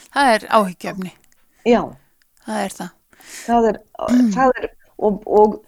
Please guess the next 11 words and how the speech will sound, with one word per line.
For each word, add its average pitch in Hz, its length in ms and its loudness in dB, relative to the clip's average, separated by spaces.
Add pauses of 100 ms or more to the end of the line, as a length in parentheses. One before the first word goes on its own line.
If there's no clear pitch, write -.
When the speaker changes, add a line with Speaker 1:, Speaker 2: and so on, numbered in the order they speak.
(160)
Speaker 2:
mér 254 200 2
finnst 285 420 -2
kannski 285 380 -2
líka, 269 520 0
eh, - 360 -8
eh, 78 500 -6
vera 196 240 2
varpað 156 520 -2
ljósi 175 580 0 (120)
á 185 140 2 (140)
ýmislegt, 175 680 -6